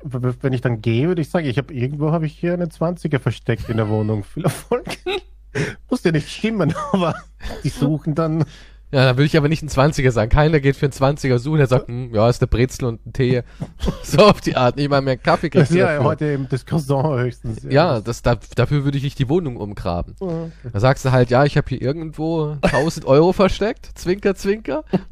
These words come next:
Speaker 2: <laughs> Katzenklo, kleiner Tipp. <laughs> Vielleicht ist es ja im Katzenklo, wer weiß.
Speaker 1: Vielleicht ist es auch draußen hinter der Mülltonne. <laughs> Ja, ein bisschen, ein bisschen Spannung reinbringen, damit ein bisschen was
Speaker 2: Aber
Speaker 1: zu
Speaker 2: bist du
Speaker 1: tun
Speaker 2: nicht
Speaker 1: haben, so
Speaker 2: besch-,
Speaker 1: ein
Speaker 2: aber das machst du am
Speaker 1: Abenteuer.
Speaker 2: Ende,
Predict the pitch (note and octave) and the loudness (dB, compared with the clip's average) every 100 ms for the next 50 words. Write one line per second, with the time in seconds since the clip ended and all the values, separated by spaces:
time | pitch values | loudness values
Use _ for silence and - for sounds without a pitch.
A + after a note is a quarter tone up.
0 | F3 - - - - F3 D#3+ - - F#3+ | -6 -6 -10 -12 -10 0 2 2 0 -6
1 | F#3+ G#3 - C3+ C3+ - G3+ - - - | -2 2 4 4 4 4 2 2 -12 -18
2 | - - - - - - G4 - - - | -20 -20 -20 -20 -2 2 2 0 -12 -18
3 | - - - - - - - C#4+ - D3+ | -20 -20 -20 -20 -20 -18 -12 -4 2 2
4 | - C3+ C3+ B2 - D3+ - G3 G#3+ A3+ | 2 0 0 2 4 4 2 -8 -6 0
5 | B2 F2+ G#2 - D3+ - - - - - | 0 0 -2 -2 -4 -6 -20 -20 -20 -20
6 | - - - - D3 B2 B2+ A#2+ G2+ - | -20 -16 -14 -2 0 2 2 0 -2 -2
7 | B2+ F#3+ G3 A2+ A#2 A#2 C3 F#3+ - F3+ | -2 -2 -4 -2 0 2 2 0 0 -2
8 | A#3 C4 C4+ - - - G4 - - - | 0 -4 -6 -12 -4 2 2 0 -18 -20
9 | - - D4 - A3+ G3+ F3 D#3+ C3+ D#3 | -20 -16 -16 -14 -18 -18 -16 -14 -14 -4
10 | A#3+ G#3 C4 C4 G#3+ F#3+ A3+ G3+ F3+ D3+ | -2 0 -2 -2 -4 -2 -2 0 -2 -4
11 | - B3 C4+ F#3 C3+ C3 A#2+ B2+ B2 C3 | -4 -4 -2 0 0 -2 -2 -2 0 -2
12 | G#3+ A3 A3 F#3 A#2 A#2+ B2+ C4+ F3+ D3 | -4 -8 -6 -4 0 2 2 2 2 4
13 | B2+ C3 C3+ D3+ E3 D#3 G3 C3 A2+ A2+ | 2 2 4 4 4 2 2 4 2 4
14 | A#2+ F3+ D#3 G#2+ F2+ | 4 4 2 0 0